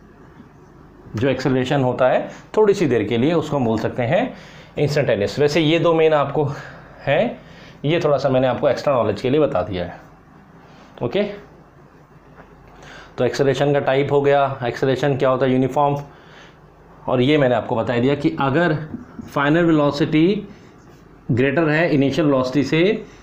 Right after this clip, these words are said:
तो ऐसे केस में acceleration positive होगा, जिसको हम simply acceleration कह सकते हैं। और अगर final velocity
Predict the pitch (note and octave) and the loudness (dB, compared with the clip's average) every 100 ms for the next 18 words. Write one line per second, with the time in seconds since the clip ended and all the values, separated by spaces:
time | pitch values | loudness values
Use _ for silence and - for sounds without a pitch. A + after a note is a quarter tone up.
0 | - - D3 D3 C#3 F3 D#3+ D3 D3 D#3+ | -8 -2 0 0 0 0 0 0 0 0
1 | D3 C#3 D3 D3 C#3+ E3 D#3 C3+ B2 C3 | 0 0 0 2 0 0 0 2 2 2
2 | D3+ D3+ E3 E3+ C3 - C3+ C#3+ C3 C3+ | 0 0 0 2 0 0 0 0 0 0
3 | B2+ C#3 - B2 D3+ C3+ C#3+ C#3 C#3+ D#3+ | 2 0 0 -2 -2 -2 -2 -4 -4 0
4 | D#3+ G#3 A#3+ - - - - C#3+ C#3+ D3+ | 0 0 -2 -10 -18 -10 -4 -2 0 0
5 | D#3 F#3+ D#3 - - - - - C#3+ D3 | 2 0 -2 -6 -16 -20 -14 -4 0 2
6 | F3+ E3+ D3+ C#3 D3+ C#3 E3 G3 | 2 4 2 0 -2 2 2 0